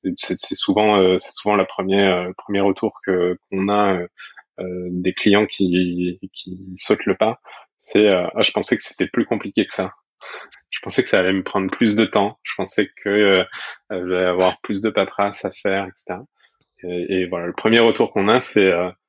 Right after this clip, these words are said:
c'est, en fait, euh, finalement, c'est, euh, c'est plus simple que, que ce que je pensais.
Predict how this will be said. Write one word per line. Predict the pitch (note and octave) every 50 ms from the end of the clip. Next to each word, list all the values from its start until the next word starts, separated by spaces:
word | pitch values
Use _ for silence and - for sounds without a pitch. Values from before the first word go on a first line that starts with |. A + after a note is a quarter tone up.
| _ _ _ _ _ _ - F#2
c'est, | - - G#2 - - -
en | F#2+ F2
fait, | - G#2 G#2 - -
euh, | G2 F2+ F2+
finalement, | E2+ - - - F2+ F2+ F#2 G2+
c'est, | - - - F#2 F2+ E2+
euh, | E2+ E2+ E2+ E2 E2 E2+ F2 F#2+
c'est | - - - -
plus | - - F#2+
simple | - - G2 F#2+ F#2 - - -
que, | F2+
que | F2+ F2+ F2 F2 F2 F2+ - -
ce | - -
que | - G2+
je | -
pensais. | - F2 - -